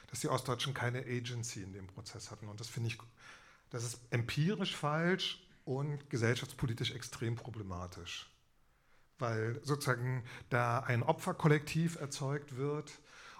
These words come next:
Und, äh, ich habe das neulich mal in Anwesenheit von Jana Hensel und von Stefan Mau gesagt, äh,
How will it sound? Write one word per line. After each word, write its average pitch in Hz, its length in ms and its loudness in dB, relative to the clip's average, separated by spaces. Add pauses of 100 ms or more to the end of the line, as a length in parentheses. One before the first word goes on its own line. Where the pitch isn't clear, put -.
Und, 120 320 -2
äh, 113 320 4 (160)
ich 139 120 -4
habe - 80 -10
das 131 180 -4
neulich 127 320 2
mal 127 420 0
in 131 120 2
Anwesenheit 131 600 4
von 123 220 -2
Jana 117 240 2
Hensel 131 440 2
und 127 260 -2
von 120 200 -12
Stefan 120 380 -8
Mau 110 260 -2
gesagt, 123 580 -6
äh, 117 240 -4